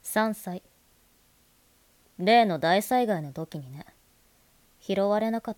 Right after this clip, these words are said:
たら死んでた。誰かいる？二人、話してる。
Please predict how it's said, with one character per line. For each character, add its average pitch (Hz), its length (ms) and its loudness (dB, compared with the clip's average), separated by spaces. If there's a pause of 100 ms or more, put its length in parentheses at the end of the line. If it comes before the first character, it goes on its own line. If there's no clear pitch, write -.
た 156 100 -12
ら - 80 -18 (220)
死 - 320 -12
ん 165 120 -8
で 175 120 -12
た。 - 160 -20 (1700)
誰 175 240 0
か 131 160 -18
い 120 60 -20
る？ - 120 -20 (2750)
二 - 260 -10
人、 - 120 -12 (540)
話 170 280 -8
し - 40 -18
て - 100 -20
る。 - 80 -20